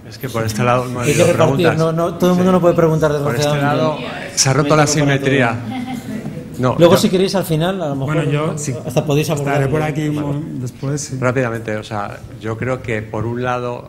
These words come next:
Speaker 1: ha sido grandioso encontrar el bosón de Higgs,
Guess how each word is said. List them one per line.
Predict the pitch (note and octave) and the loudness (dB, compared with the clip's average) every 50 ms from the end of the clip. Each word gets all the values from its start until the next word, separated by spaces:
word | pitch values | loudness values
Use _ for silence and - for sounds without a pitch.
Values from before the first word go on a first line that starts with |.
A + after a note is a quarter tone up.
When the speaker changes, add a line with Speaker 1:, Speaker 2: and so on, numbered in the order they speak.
| - - | -12 -12
Speaker 1:
ha | A2+ | -10
sido | A2 - A#2 A2 G#2+ | -10 -8 -8 -8 -8
grandioso | G2+ G#2 G#2 G2+ G#2 G2+ G#2 G#2+ G#2+ - - A2 G#2 G#2 A2 - - | -6 -6 -8 -8 -8 -8 -8 -10 -10 -12 -14 -16 -16 -16 -16 -14 -12
encontrar | - G2+ F#2+ - G2+ F#2 - - A2 G#2+ | -12 -10 -8 -8 -8 -6 -4 -2 -2 -2
el | G2+ | -2
bosón | G2 G2+ - G#2+ G#2 | -2 -4 -4 -4 -4
de | G#2 G2+ | -4 -4
Higgs, | - - A#2 A#2+ - | -4 -4 -4 -4 -6